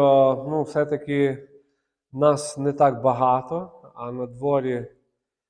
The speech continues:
така прекрасна зима, ще раз хочеться нагадати про неї. Тому ми як, як дома, як дома.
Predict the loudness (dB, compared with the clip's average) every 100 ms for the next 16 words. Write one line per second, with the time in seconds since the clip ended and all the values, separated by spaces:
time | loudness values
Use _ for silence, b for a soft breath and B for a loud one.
0 | _ _ -8 -6 -8 0 0 0 -4 -6
1 | -2 2 2 2 -2 -2 -2 -2 -4 -6
2 | -6 -8 -4 -4 -4 0 0 0 -6 -6
3 | -6 -6 -6 -10 _ _ _ _ _ _
4 | _ _ -8 -4 -2 0 0 -2 -8 -8
5 | -6 -6 -8 -20 _ -2 -2 6 10 10
6 | 8 0 -4 -14 -18 -20 -14 -12 -8 -8
7 | -8 -12